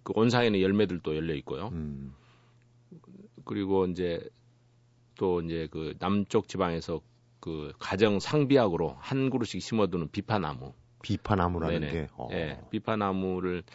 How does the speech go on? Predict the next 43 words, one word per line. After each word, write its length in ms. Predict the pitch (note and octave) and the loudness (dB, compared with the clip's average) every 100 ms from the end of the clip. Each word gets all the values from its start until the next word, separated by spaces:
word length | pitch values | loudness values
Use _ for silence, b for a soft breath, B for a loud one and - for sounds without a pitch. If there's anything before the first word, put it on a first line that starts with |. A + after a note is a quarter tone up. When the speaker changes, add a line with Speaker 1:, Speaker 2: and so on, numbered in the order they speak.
| B B | B B
Speaker 1:
제가 220 | - A2 F#2+ | 0 2 4
이제 160 | F2 | 2
남쪽 500 | E2+ F#2 G2 G#2+ - | 0 0 0 -2 -2
지방에서 640 | - F#2 F2+ E2+ - G2 F#2 | -4 0 0 -2 -4 -4 -4
한 220 | - D#3 | -4 0
그루씩 260 | C#3 A#2 G2 | 0 0 2
많이 240 | G2 D3 | 4 2
갖고 280 | - G#2+ B2+ | 0 2 2
있는 140 | A#2 | 4
사람이 240 | A2 G#2+ E2+ | 0 0 0
없어요. 480 | F#2+ - D2 D2+ D#2 | 0 0 -2 -4 -14
그 100 | - | -10
나무 300 | E2 E2 E2+ | -6 -4 -4
자체를. 440 | D#2 C2+ D#2+ C2+ D2+ | -6 -10 -12 -12 -6
Speaker 2:
네. 260 | E2 D2+ C2+ C2 B B - | -4 -4 -6 -12 B B -8
Speaker 1:
좀 260 | F2+ D#2+ | -6 -4
성모, 320 | D#2+ C#3 A2+ | -2 0 0
그러니까 280 | F#2 F2 E2+ | 0 -2 -4
한 80 | E2+ | -6
삼십 320 | - C3+ C#3 | -4 -4 -2
년 120 | B2+ | 0
이상 240 | F#2 F#2+ E2+ | 0 -2 -4
된 140 | D#2 | -4
나무를 260 | E2 E2 D2+ | -4 -4 -6
갖고 260 | - E2+ | -6 -2
있는 140 | G2 F2+ | 0 0
사람이 460 | F2+ E2+ E2 F2+ G2+ b b b b | -4 -4 -6 -6 -10 b b b b
보통 240 | - A2 A2 | -2 0 -2
한 160 | D#3+ | -2
그루 140 | E3 D3+ | 0 0
정도밖에 400 | B2+ G#2 E2 E2+ | 0 -4 -4 -6
없었거든요, 400 | D#2+ G2 E2 D2+ | -6 -6 -6 -8
집에. 240 | - - | -2 0
Speaker 2:
그러니까 180 | A2+ A2+ | 6 8
옛날 260 | A#2 C3 B2+ | 8 8 6
학기 180 | A#2+ B2 | 6 4
그 120 | A2+ | 4
비파 580 | - G#2+ - A2 G2 F2 | 4 2 4 6 6 6
얘기하는 340 | F2+ F2 F#2 | 4 2 0
그 80 | - | -2
비파입니까? 380 | C#2 - A#2 G#2 | -10 -2 2 2
Speaker 1:
네, 60 | F#2+ | 2
비파나무입니다. 680 | A2+ F#2 D2+ C#2+ C#2 C#2 | -2 -2 -4 -8 -14 -18